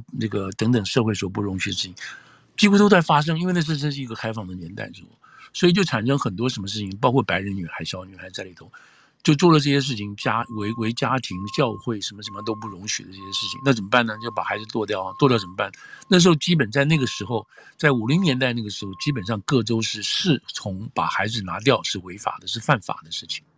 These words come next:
但是又不能，就是你整个社会，或者是说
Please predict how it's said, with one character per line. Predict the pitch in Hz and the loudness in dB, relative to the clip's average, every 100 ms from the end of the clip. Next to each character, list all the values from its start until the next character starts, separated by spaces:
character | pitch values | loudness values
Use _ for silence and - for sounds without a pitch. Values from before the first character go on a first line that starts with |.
| _ _ _ _ _ _ _ | _ _ _ _ _ _ _
但 | - 170 | 2 4
是 | 180 170 _ _ _ _ - | 6 2 _ _ _ _ 4
又 | 185 | 4
不 | 165 | 6
能， | 165 135 147 | 6 4 2
就 | 180 | 0
是 | 165 | 2
你 | 143 107 | -2 -4
整 | 107 107 | -4 -2
个 | |
社 | 135 - 151 | 0 4 4
会， | 156 113 | 4 2
或 | 151 | 0
者 | 110 | 0
是 | 120 | -2
说 | 123 127 | 0 -2